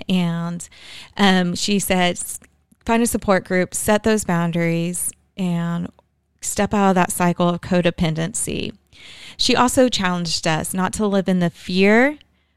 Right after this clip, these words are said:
but in the faith. So if you're living in the fear today, I wanna challenge you, write down those fears and give them to God and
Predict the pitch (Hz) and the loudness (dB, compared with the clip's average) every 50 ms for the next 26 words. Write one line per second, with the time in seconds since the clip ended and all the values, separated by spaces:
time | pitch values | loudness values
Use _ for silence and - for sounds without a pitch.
0 | _ - 208 196 196 190 180 175 180 - - - - 170 156 - - - - - | _ 0 0 2 2 2 2 2 0 -2 -4 -2 0 2 2 0 -2 -6 -10 -16
1 | - - - _ _ _ _ _ _ _ _ _ _ _ - - - - 208 190 | -20 -20 -20 _ _ _ _ _ _ _ _ _ _ _ -12 -6 -2 0 2 2
2 | 196 180 - 214 214 233 254 254 254 240 226 247 233 233 226 214 208 202 190 _ | 2 0 0 2 4 4 4 6 4 4 4 4 2 2 2 2 0 0 -2 _
3 | - - 180 185 185 190 202 208 - 220 214 - 220 208 202 202 208 214 196 208 | -12 -6 -2 0 0 0 0 -2 -2 -4 -2 0 2 2 2 2 2 2 0 2
4 | 214 208 196 - - - 185 190 196 202 208 208 - 196 190 185 180 185 - - | 2 0 0 -2 -2 0 2 2 4 4 2 2 2 0 0 0 0 -2 -4 -10
5 | - - - - - _ - 180 185 190 185 190 240 262 - 247 240 240 233 247 | -18 -20 -20 -20 -20 _ -8 -4 0 2 2 2 2 2 2 2 4 4 4 4
6 | 240 220 - - - - 196 185 185 185 190 202 226 262 254 - - - _ _ | 2 2 -2 -8 -8 -6 -4 -2 0 0 0 0 -2 -2 -4 -8 -12 -14 _ _
7 | _ _ _ _ _ _ _ _ _ _ _ _ _ - 202 196 196 185 - 202 | _ _ _ _ _ _ _ _ _ _ _ _ _ -2 -2 -2 0 0 0 0
8 | 185 175 196 180 170 - 185 180 - 175 165 160 160 165 175 - - - - _ | 0 0 0 0 0 -2 -4 -4 -2 -2 -2 0 0 -2 -4 -6 -10 -14 -20 _
9 | _ _ _ _ _ _ _ _ _ - - 196 190 180 | _ _ _ _ _ _ _ _ _ -6 -4 -4 -4 -4